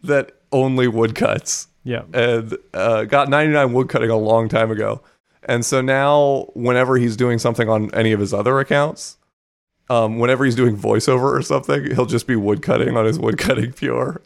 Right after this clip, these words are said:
Speaker 1: at the
Speaker 2: That's
Speaker 1: same
Speaker 2: awesome.
Speaker 1: time that he's doing voiceover. The whole account is hilarious. I'll send you one video to watch. If you don't like
Speaker 2: Okay.
Speaker 1: it, you don't have to watch the rest of them.
Speaker 2: Great.
Speaker 1: But for the listener,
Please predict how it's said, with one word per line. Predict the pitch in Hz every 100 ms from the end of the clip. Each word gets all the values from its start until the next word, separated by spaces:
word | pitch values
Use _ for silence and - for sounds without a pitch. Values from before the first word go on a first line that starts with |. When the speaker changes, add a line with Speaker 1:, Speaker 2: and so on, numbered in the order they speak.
| _
Speaker 1:
at | 127
the | 131
Speaker 2:
That's | 113
Speaker 1:
same | 131
Speaker 2:
awesome. | 120 120
Speaker 1:
time | 120
that |
he's | 123 113
doing | 120
voiceover. | - 107 120 135 _ _ _ _
The | -
whole | 139 185
account | 175 156 143 117
is | 120
hilarious. | 107 107 107 107 101 -
I'll | 120
send | 131 131
you | 123 107
one | 110 107
video | 107 104 104
to | 98
watch. | 101 98 98
If | 104
you | 107
don't | 101
like | 98
Speaker 2:
Okay. | 98
Speaker 1:
it, | 117
you |
don't | -
have | 98
to | 98
watch | 104 101
the | -
rest | - - 110
of |
them. | 95 - _ _ _ -
Speaker 2:
Great. |
Speaker 1:
But | 110 104 - _ _
for | - 139
the | 127
listener, | 135 - 120 107 101